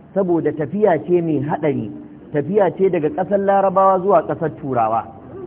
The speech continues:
Manzo Allah ya yunkura ne zai fara kai addinin Musulunci Turai, wanda kuma a lokacin Turai akwai manya-manyan dauloli masu ƙarfi. Akwai Rum, ita ce Italy a yanzu.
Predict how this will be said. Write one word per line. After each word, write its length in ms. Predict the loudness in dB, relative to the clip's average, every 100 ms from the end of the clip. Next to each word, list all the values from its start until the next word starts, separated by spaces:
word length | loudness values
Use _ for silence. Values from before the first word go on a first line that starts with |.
| -12
Manzo 200 | -8 0
Allah 260 | 2 4 4
ya 160 | 6 6
yunkura 460 | 6 4 4 4
ne 160 | 4 2
zai 140 | 2 4
fara 320 | 4 4 4
kai 200 | 0 2
addinin 440 | 0 0 0 0 -2
Musulunci 560 | -2 0 0 -2 -6 -2
Turai, 360 | 0 0 0 -6 -16 -18 -18 -18 -18 -8
wanda 220 | -4 -4
kuma 200 | -2 -2 0
a 60 |
lokacin 500 | 4 4 4 -2 -4
Turai 280 | -2 2 2 0
akwai 260 | -2 -2
manya-manyan 800 | 0 2 2 2 0 0 0 0 4
dauloli 500 | 4 6 6 4 2
masu 260 | -2 -4
ƙarfi. 420 | -4 -2 -2 -6 -8 -14 -18 -18 -6 -4
Akwai 320 | 2 6 8
Rum, 280 | 8 6 2 -6 -16 -20 -8 -2
ita 180 | 0
ce 160 | 2 2
Italy 360 | 2 2 4 4
a 100 | 2 2
yanzu. 360 | 2 -2 -4